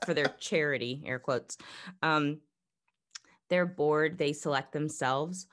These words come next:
One is a member of the Public Utility Commission, the head of that commission, and the governor appoints all the people on the Public Utility Commission, and that's who provides the oversight over, um,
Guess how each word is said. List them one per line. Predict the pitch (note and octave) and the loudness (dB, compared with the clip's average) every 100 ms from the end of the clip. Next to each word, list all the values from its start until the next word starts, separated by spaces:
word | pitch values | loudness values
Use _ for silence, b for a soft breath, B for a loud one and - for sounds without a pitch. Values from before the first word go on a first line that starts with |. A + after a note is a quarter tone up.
| b b | b b
One | C#3+ C#3+ C#3+ D3 D3+ D3+ - | -4 0 2 2 2 -2 -2
is | C#3 C3+ C3+ C3+ | 0 0 -2 -2
a | A#2+ | -4
member | C3+ C3 C3 C3+ C3 - | -2 -2 0 0 0 -2
of | B2 B2 A#2+ | -2 -2 -4
the | B2 | -6
Public | - - C3 C3+ C3+ | -6 -4 -4 -4 -6
Utility | B2+ B2 A#2+ C3 | -6 -2 -2 -2
Commission, | E3 D3 D3+ E3+ E3 | -4 -4 -2 -2 -4
the | C3+ | -4
head | C3 C3 | -4 -4
of | |
that | C#3 D3 - | -2 -4 -4
commission, | E3 - F3 F3+ B B B B B - | -6 -4 -2 -4 B B B B B -6
and | C#3 C3+ B2+ D3 F3 _ _ _ _ - | -2 0 -2 -6 -16 _ _ _ _ -8
the | C3+ | -6
governor | - D3 C3+ C3+ B2+ A#2+ B2+ _ _ _ _ _ _ _ _ _ - | 0 0 0 -2 -2 -2 -6 _ _ _ _ _ _ _ _ _ -8
appoints | C#3+ - D#3 B2 - | -8 -4 -2 -2 -4
all | - C3+ | -4 -2
the | C3+ | -4
people | - B2+ A#2+ | -6 -4 -4
on | G2+ | -4
the | |
Public | B2 B2+ B2 B2+ | -6 -4 -4 -6
Utility | A#2+ - B2 A#2+ | -10 -4 -2 -4
Commission, | - B2 A#2 - | -8 -12 -10 -8
and | A#2+ B2 | -6 -2
that's | A2+ A2+ - | -4 -4 -6
who | B2+ - - _ _ - | -6 -6 -12 _ _ -6
provides | D3+ C#3 A#2+ B2 | -4 0 -2 -4
the | - - | -8 -6
oversight | A#2+ A#2+ A#2+ - A#2+ D#2 - - | -6 -6 -8 -6 -4 -4 -4 -4
over, | B2+ B2 A#2+ A#2+ B B B B - | -4 -2 -2 -4 B B B B -6
um, | C3 A#2+ B2 B2+ | -4 -2 -4 -8